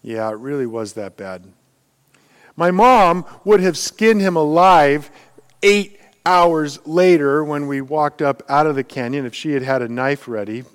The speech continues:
Fortunately, she didn't have a knife handy.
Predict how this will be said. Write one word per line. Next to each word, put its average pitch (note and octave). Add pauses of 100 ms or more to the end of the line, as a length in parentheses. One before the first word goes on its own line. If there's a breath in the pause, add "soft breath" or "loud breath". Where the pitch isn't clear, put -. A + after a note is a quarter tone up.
Fortunately, A2+ (580)
she -
didn't B2
have A#2
a A2+
knife A2
handy. G#2+